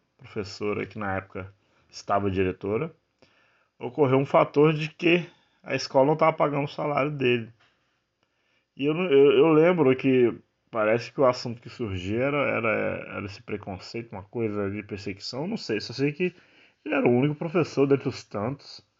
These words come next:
que não estava recebendo seu salário. O Tchê, muito maluco, mas muito pragmático, resolveu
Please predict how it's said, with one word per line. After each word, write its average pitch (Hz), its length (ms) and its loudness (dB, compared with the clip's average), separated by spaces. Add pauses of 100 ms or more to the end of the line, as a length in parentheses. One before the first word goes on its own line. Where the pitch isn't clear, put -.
(320)
que - 80 -20
não 90 80 -14
estava 107 280 -4
recebendo 143 380 -2
seu 143 120 -4
salário. 110 480 2
O 107 40 -4
Tchê, - 380 -4 (300)
muito 139 480 -6
maluco, 107 440 0
mas 104 200 -2
muito 104 200 -6
pragmático, 123 600 -4
resolveu 180 260 0